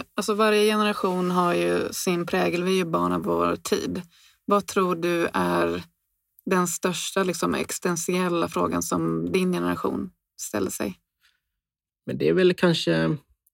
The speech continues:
Speaker 2: miljöfrågan, tänker jag.
Speaker 1: Mm.
Speaker 2: För att det är så nära oss just nu med hur det ser ut. Alltså om vi bara tänker på hur länge jorden har funnits, liksom,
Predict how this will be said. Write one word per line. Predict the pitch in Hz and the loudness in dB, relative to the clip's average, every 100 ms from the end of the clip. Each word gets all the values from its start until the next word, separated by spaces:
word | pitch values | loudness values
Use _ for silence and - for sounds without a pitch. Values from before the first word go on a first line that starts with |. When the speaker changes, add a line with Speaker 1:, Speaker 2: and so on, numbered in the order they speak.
| _ | _
Speaker 2:
miljöfrågan, | 156 147 151 147 - 151 156 160 | 6 8 6 4 2 0 0 -2
tänker | 165 165 165 | -2 -2 0
jag. | 160 170 _ _ 202 | 0 0 _ _ 0
Speaker 1:
Mm. | 185 165 160 | 0 -2 0
Speaker 2:
För | 151 | 4
att | 135 131 - - - _ - _ _ _ - _ 302 - | 4 2 -8 -10 -12 _ -20 _ _ _ -20 _ -20 -10
det | 156 160 | 4 4
är | 147 | 6
så | - | 4
nära | 147 143 147 139 131 143 | 6 4 4 2 2 2
oss | - 135 - | 0 -4 -2
just | 139 - - | -2 -2 0
nu | 156 135 135 135 _ _ _ _ - | 2 4 2 -2 _ _ _ _ 0
med | 127 120 117 117 - | 2 4 2 -2 2
hur | 131 | 2
det | 120 | 4
ser | - | 2
ut. | 143 143 - - - - | 2 2 -2 -14 -16 -2
Alltså | 147 156 | 2 6
om | 170 | 8
vi | 156 | 8
bara | 156 | 6
tänker | 151 - 131 120 | 2 2 2 0
på | - 127 120 - _ _ - | 2 0 0 -6 _ _ 4
hur | 139 | 6
länge | 131 117 | 8 6
jorden | 110 120 110 104 | 6 6 6 4
har | 110 | 2
funnits, | - 117 120 - | 4 4 4 0
liksom, | 123 - - | -4 -4 -6